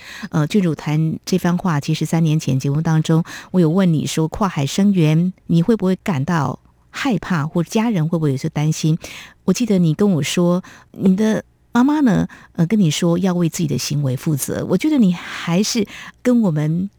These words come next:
<laughs> 在谈这样子的概念，就是要为自己负责。那你要做出安全的决定吗？所以可以这么说吗？你就对香港政府失望，所以选择留在台湾吗？你还是选择一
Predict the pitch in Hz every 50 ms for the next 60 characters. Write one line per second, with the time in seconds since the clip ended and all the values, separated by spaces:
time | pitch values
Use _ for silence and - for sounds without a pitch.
0 | _ - - - - - - - - - - 220 - - 220 196 175 165 - -
1 | - - 143 147 185 190 - 262 226 180 165 - - 151 139 143 - 202 175 165
2 | 160 185 202 220 247 269 277 254 226 226 240 214 180 - 202 180 139 - - 180
3 | 156 139 - - - 214 269 285 226 175 160 - 208 180 156 - - - - 160
4 | 156 151 147 - - 135 139 143 143 143 143 - - - 123 - - 160 147 139
5 | 143 160 - - - - - - - 349 349 339 311 233 - - - - 294 247
6 | - 269 269 247 226 214 - - 233 226 214 214 202 190 175 - 226 214 - 214
7 | 202 175 - 233 247 240 185 143 147 - - 185 165 151 - 160 170 - - -
8 | 175 185 175 165 156 - 156 147 147 - 135 123 - 127 127 131 131 131 - 147
9 | 135 135 - - - - - 127 117 107 - 117 110 - - - - 170 165 170
10 | 185 - 220 185 - 180 147 131 - - 147 135 139 147